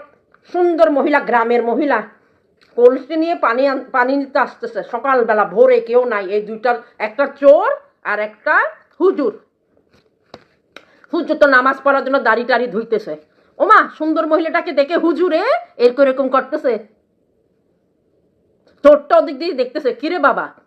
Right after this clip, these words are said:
এটা এরকম এরকম করে কা? এই তো হুজুর, এই তো এখন নামাজ পড়বে।" হুম, এরকম এরকম করতেছে।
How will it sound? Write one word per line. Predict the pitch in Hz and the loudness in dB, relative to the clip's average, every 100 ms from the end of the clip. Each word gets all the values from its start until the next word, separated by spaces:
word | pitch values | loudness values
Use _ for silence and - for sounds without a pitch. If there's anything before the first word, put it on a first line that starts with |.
| _ _ - | _ _ -6
এটা | 247 330 | -2 2
এরকম | 349 311 302 302 339 330 | 2 6 6 6 0 -6
এরকম | 311 311 | -4 -4
করে | - 311 339 | -2 -2 -2
কা? | 269 196 - _ _ | -6 -6 -10 _ _
এই | - | -10
তো | 269 330 | -8 -6
হুজুর, | 302 359 220 247 | -4 -4 -4 -2
এই | 262 | 0
তো | 320 | 0
এখন | 339 | 0
নামাজ | 349 285 349 - | 2 4 2 2
পড়বে।" | - 247 196 170 - _ _ _ - | 0 0 -2 -8 -14 _ _ _ -8
হুম, | 392 494 349 - | -2 -2 -2 -2
এরকম | 262 311 | -2 -2
এরকম | 339 320 | -4 -2
করতেছে। | 302 294 - - | -2 -2 -4 -4